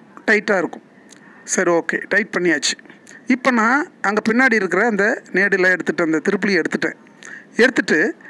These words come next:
இப்போ நான் மிஷினை ஓட்டி பார்க்க போறேன். இப்போ பாருங்க, எஸ், பிரச்சனையே இல்ல, அழகா needle move ஆகுது பாருங்க. எளிமையா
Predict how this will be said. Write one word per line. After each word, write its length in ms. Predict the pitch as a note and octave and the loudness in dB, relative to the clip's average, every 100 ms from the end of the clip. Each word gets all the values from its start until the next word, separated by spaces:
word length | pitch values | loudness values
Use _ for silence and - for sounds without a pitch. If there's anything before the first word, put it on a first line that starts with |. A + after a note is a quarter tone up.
| - - | -20 -2
இப்போ 280 | B3 B3+ D#4+ | -2 2 2
நான் 280 | B3 A3 C4+ - | 2 2 -2 -6
மிஷினை 380 | F3+ F#3 G#3 G3+ - F3+ | -4 -2 0 -2 0 0
ஓட்டி 140 | F#3 | 0
பார்க்க 300 | D#3 C#3+ D3 | -2 -4 -2
போறேன். 200 | D3 - - - - - - - - - | -4 -6 -14 -20 -20 -20 -20 -20 -20 -8
இப்போ 140 | - | -2
பாருங்க, 300 | A3 G3+ A3 - - - A3 | 0 2 0 -2 -8 -2 -2
எஸ், 140 | - - - - - - - - - - - - - - - - - - - | -4 -16 -20 -20 -20 -20 -20 -20 -20 -20 -20 -20 -20 -20 -20 -20 -20 -16 -2
பிரச்சனையே 480 | G3+ A#3 - B3 C#4 A3 | 0 0 2 4 4 4
இல்ல, 140 | E3 - - - - | 0 -6 -18 -8 0
அழகா 460 | F3 G#3 A#3 A3+ C#4+ D4+ - - | 2 4 4 4 2 0 -8 -4
needle 400 | F3+ G#3 A3 - F3 | 0 0 -2 -2 0
move 140 | G#3 | 4
ஆகுது 180 | F3 D3 - | 4 2 -4
பாருங்க. 260 | - - D3 - - - - - - - - - - - - - G3 | -4 -6 -10 -12 -20 -20 -20 -20 -20 -20 -20 -20 -20 -20 -10 -2 0
எளிமையா 460 | A3 A#3+ G#3+ G3+ | 2 2 4 2